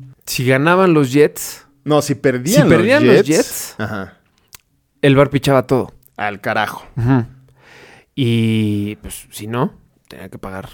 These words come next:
Speaker 1: la cuenta, ¿no?
Speaker 2: Pero está muy rifado porque, pues, era contra los Bills de Buffalo. O sea, no era como que, bueno, dejaba contra Arizona. Pues sí, güey,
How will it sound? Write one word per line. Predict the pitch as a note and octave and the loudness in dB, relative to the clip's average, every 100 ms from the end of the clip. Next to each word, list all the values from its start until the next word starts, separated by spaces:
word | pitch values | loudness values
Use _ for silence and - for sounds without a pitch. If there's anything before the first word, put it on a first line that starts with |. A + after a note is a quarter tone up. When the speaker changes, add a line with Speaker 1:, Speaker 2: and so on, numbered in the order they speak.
| _ _ _ _ _ _ _ | _ _ _ _ _ _ _
Speaker 1:
la | - | -20
cuenta, | - F3 E3+ - - | -8 -6 -8 -16 -10
¿no? | E3 | -2
Speaker 2:
Pero | C3+ B2+ | 0 0
está | - | 0
muy | F#3+ E3+ | 2 2
rifado | B2+ E3 G#3+ | 4 6 6
porque, | C3+ G#2 | 4 -2
pues, | E3 | 0
era | G#3 | 0
contra | A2 G2 G2 | -2 -6 -6
los | F#2+ E2+ G#2+ | -6 -8 -10
Bills | A2 A#2 A2 | -6 -6 -4
de | G2+ | -6
Buffalo. | F#2 A2+ A#3 A3 G#2 F2+ | -4 -2 -2 -2 -4 -4
O | |
sea, | G2+ A#2 | -6 -2
no | C#3 | 2
era | D#3 | 2
como | C3+ A2 | 0 -8
que, | G#2 G2 | -8 -8
bueno, | A#2+ D3 A#2 | -6 -6 -6
dejaba | F#2+ A2+ A#2 G#2 | -6 -4 -4 -4
contra | G#2+ G#2 A2 | -6 -4 -4
Arizona. | A2 - C3 C3+ C#3 C#3+ | -4 -2 0 2 2 0
Pues | C3+ - | -4 -8
sí, | - - - D3+ C3+ | -10 -8 -2 -2 -2
güey, | A2 | -6